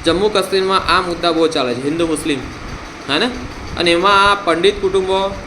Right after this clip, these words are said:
તે એવું કહે છે કે અમે અહીં જમ્મુ કાશ્મીરના એરિયાના મૂળ નિવાસી છે, અમે અહીંયા, અહીં પહેલેથી વસીએ છીએ, પણ આપણે આ પાકિસ્તાનથી જેટલા પણ લોકો આવેલા, બરાબર છે, તે લોકો ત્યાં આગળ એવું કહે કે ના, આ પાકિસ્તાન, આ, સોરી, જમ્મુ કાશ્મીર છે તે અમારું છે, અમારું છે, આમ છે, તેમ છે, વગેરે વગેરે કરીને ફાઇટિંગ થાય છે.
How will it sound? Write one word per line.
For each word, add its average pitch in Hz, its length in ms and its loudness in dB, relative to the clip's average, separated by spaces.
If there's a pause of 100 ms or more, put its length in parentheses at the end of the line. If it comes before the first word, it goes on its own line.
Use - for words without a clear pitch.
(600)
તે 170 60 4
એવું 180 180 4
કહે 196 120 4
છે 190 80 -2
કે 190 120 0
અમે 170 260 0
અહીં 185 140 2
જમ્મુ 170 200 0
કાશ્મીરના 170 380 -2
એરિયાના 156 320 2
મૂળ 147 180 0
નિવાસી 135 500 -2 (520)
છે, 113 260 -6
અમે 175 200 2
અહીંયા, 175 360 4 (200)
અહીં 170 160 0
પહેલેથી 165 360 4
વસીએ 151 380 0 (480)
છીએ, 160 60 2
પણ 165 160 0 (140)
આપણે 175 300 2
આ 208 80 2
પાકિસ્તાનથી 196 560 -2
જેટલા 175 220 0
પણ 196 140 0
લોકો 185 220 2
આવેલા, 170 280 2
બરાબર 180 340 2
છે, 202 200 -6
તે 208 160 6
લોકો 190 240 0
ત્યાં 180 260 2
આગળ 170 220 2
એવું 180 300 2
કહે 190 120 2
કે 175 100 -2
ના, 180 100 0
આ 165 140 2
પાકિસ્તાન, 165 560 -2
આ, 160 240 0
સોરી, 147 440 -2
જમ્મુ 156 180 0
કાશ્મીર 165 280 -2
છે 165 80 0
તે 160 80 -2
અમારું 156 380 2
છે, 156 60 -2
અમારું 151 320 -2
છે, 156 80 -4
આમ 143 200 -2
છે, 147 200 -2
તેમ 147 140 0
છે, 143 160 -12
વગેરે 143 260 0
વગેરે 143 200 0
કરીને 139 180 -4
ફાઇટિંગ 139 360 -2
થાય 135 140 -2
છે. 156 80 -6